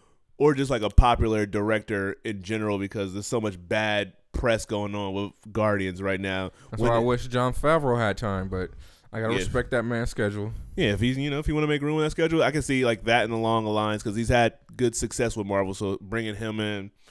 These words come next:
Speaker 1: and he seems to have still a good camaraderie with the people over there. But other than that,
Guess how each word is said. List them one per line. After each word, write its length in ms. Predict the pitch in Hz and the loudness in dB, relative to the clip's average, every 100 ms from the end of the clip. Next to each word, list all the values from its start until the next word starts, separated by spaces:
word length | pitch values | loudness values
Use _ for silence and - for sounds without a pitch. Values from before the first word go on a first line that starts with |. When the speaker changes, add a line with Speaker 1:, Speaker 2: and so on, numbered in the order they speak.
| - - _ _ _ | -20 -20 _ _ _
Speaker 1:
and 140 | 120 117 | -8 -6
he 60 | |
seems 240 | 110 117 107 | -6 -6 -4
to 80 | 104 | 0
have 240 | 110 101 | 0 0
still 180 | - 113 | 2 2
a 40 | 101 | 2
good 300 | 110 107 - | 0 -2 -2
camaraderie 600 | - 113 113 110 110 107 | -10 -6 -4 -2 -2 -4
with 120 | 107 | -6
the 60 | - | -6
people 260 | 123 104 | -10 -6
over 200 | 104 101 | -4 -4
there. 200 | 101 104 101 | -4 -6 -6
But 180 | 104 104 | -4 -2
other 160 | 120 117 | -2 -4
than 160 | 113 | -6
that, 260 | 117 120 | -4 -6